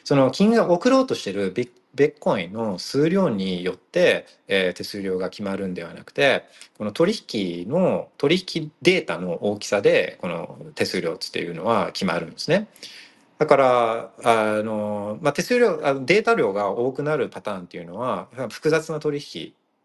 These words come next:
えー、とか、そのマルチシグでとかっていうと、まあ、三つのシグニチャーがあってとか、まあ、あと、あと、あとは、あ、細かいユーティーエックスオーを、この、あ、コンバインして、結合して、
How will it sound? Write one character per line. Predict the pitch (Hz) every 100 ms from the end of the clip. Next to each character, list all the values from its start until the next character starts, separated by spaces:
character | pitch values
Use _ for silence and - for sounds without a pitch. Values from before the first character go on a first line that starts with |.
| -
え | 90
ー、 | 85
と |
か、 | 85 104 -
そ | -
の | 95
マ | 90
ル | 92
チ | -
シ | - 101
グ | 90
で | 90 85
と | -
か | 85
っ | 82
て | -
い | 85
う |
と、 | 82 87
ま | 92
あ、 |
三 | 92 92
つ | -
の | 90
シ | -
グ | 90
ニ | 82
チ | 80
ャ | 82
ー |
が | 85 85
あ | 85
っ |
て | _ - 85
と | 85
か、 | 82 85
ま | 98
あ、 |
あ | 85
と、 | 104 107 _ 92
あ | 95
と、 | 117
あ | 113
と | 107
は、 | 95 95 85 - _
あ、 | - 90 85
細 | 123 127
か | 147
い | 107 110 107 92 - _ - _
ユ | 110
ー |
テ | 104
ィ |
ー |
エ | 104
ッ |
ク | -
ス | 92
オ |
ー |
を、 | 87 117 104 82 - _
こ | -
の、 | 90 87 87 - _ _ -
あ、 | 85 - -
コ | -
ン | 117
バ | 123
イ | 95
ン |
し | -
て、 | 147 - _ _ _ -
結 | - -
合 | 123 123
し | -
て、 | 190 113